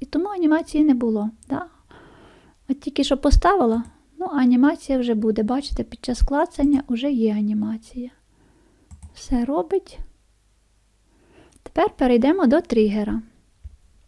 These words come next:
Так, все ж таки я заберу цей прапорець.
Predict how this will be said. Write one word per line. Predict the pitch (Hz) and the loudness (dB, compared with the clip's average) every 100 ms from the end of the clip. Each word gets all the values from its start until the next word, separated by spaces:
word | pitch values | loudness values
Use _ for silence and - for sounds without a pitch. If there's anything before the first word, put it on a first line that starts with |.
| _ _ _ _ _ _ _ _ _ - - _ _ _ _ _ _ _ | _ _ _ _ _ _ _ _ _ -20 -20 _ _ _ _ _ _ _
Так, | - 254 - | -10 -6 -6
все | - 285 | -4 -4
ж | - | -2
таки | 262 269 | -4 0
я | 254 | 0
заберу | 254 247 262 240 | 2 0 0 0
цей | 240 | -2
прапорець. | 226 226 220 269 359 403 - | -2 -4 -4 -2 -2 -4 -12